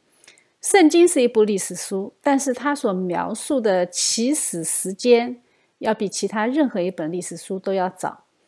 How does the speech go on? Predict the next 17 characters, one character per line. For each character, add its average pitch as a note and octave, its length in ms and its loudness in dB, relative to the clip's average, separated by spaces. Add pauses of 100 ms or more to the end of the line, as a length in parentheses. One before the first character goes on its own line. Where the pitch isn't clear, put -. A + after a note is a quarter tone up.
(220)
结 A3+ 200 8
束 D4+ 160 2
的 A#3+ 140 6
时 A3 160 -6
间 A3 240 -2
呢， A3 160 -2
也 G3+ 160 -2
比 G3 160 -8
其 - 180 -10
他 F#3+ 220 -10
的 F3 160 -6
历 F#3 100 -6
史 E3+ 160 -8
书 G3 280 -6
都 F#3 160 -4
要 F#3 160 -2
晚。 E3+ 400 -8